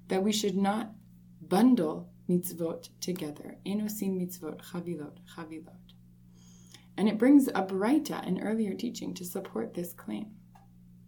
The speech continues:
"We do not give two suspected adulteresses to drink like one. We do not purify two lepers as one," and the list goes on.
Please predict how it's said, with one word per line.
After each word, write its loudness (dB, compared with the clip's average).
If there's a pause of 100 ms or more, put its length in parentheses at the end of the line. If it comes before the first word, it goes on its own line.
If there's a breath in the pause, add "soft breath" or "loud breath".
(1200 soft breath)
"We 4
do 4
not 2
give 2
two 4
suspected -2
adulteresses -4
to -8
drink -6 (340)
like -4
one. -4 (600 soft breath)
We 4
do 6
not 2
purify -2 (280)
two 0
lepers -4 (260)
as -2
one," -4 (320)
and 0
the -4
list -8
goes -4
on. -8